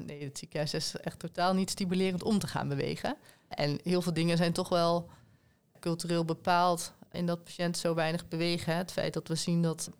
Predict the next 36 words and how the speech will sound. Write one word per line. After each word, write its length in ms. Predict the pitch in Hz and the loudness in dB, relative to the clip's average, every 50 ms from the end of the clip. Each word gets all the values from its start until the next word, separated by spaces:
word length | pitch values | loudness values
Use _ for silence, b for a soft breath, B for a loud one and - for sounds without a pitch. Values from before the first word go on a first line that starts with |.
| - - - | -20 -20 -20
bepaalde 400 | 170 - _ - 160 160 160 160 | -20 -16 _ -6 -2 -2 -2 -2
populaties 760 | - - 165 160 170 180 165 156 160 - - 175 165 - - | -2 -2 -4 -2 0 0 0 0 0 0 -2 -6 -6 -4 -4
een 140 | 175 170 - | -6 -6 -6
keer 280 | - - 190 190 190 180 | -4 0 0 2 2 2
zo 100 | - 185 | 2 0
actief 400 | - - 175 - - 214 196 - | 0 0 -2 -4 -6 -8 -8 -6
zijn 200 | - 156 143 151 | -6 -4 -4 -2
als 140 | 151 165 156 | -2 -4 -4
ze 100 | 165 - | -6 -4
thuis 280 | - 160 156 170 170 | -2 0 0 0 0
zijn, 220 | - 170 156 156 156 | 0 0 -2 -2 -2
ja, 120 | - - | -2 -4
dat 160 | - - - | -4 -6 -6
zegt 240 | - - 175 160 - | -6 -6 -6 -4 -4
ook 80 | 180 170 | -4 -2
wel 160 | 170 165 165 | 0 0 0
wat 220 | 165 165 - - | -2 -2 -4 -2
over 380 | - 170 170 165 165 156 165 170 b b b b b b b b b b - | -2 -2 0 0 0 -2 -2 -4 b b b b b b b b b b -2
dat 200 | - 185 180 180 | 0 0 0 0
het 120 | 165 - | -2 -4
wellicht 340 | - 175 175 175 175 - - | -2 0 0 0 -2 0 2
wel 140 | 196 190 180 | 4 4 4
mogelijk 440 | 185 202 226 226 - 160 147 147 - | 4 4 4 2 2 0 -2 -2 -2
is 160 | 131 147 156 | -2 -2 -2
om 120 | 156 156 - | -2 -2 -2
actiever 420 | 135 131 - - 147 131 - 147 | -4 -6 -6 -12 -14 -12 -10 -10
te 100 | 147 151 | -8 -8
zijn 280 | - - 143 143 147 156 | -6 -4 -4 -4 -4 -4
tijdens 300 | - 139 139 143 139 - | -4 -4 -4 -4 -4 -6
de 80 | 151 | -6
ziekenhuisopname, 880 | 143 - - - - - - - - - 143 147 143 135 135 143 151 | -8 -8 -8 -8 -6 -6 -6 -6 -6 -6 -6 -4 -2 -2 -2 0 0
maar 160 | 156 151 151 151 | 0 0 0 -2
dat 160 | 156 151 - | -2 -4 -6
het 120 | 156 - | -6 -8
gewoon 240 | - - 151 156 151 | -6 -4 -2 -2 0
niet, 260 | 160 160 151 - - | 0 -2 -4 -6 -10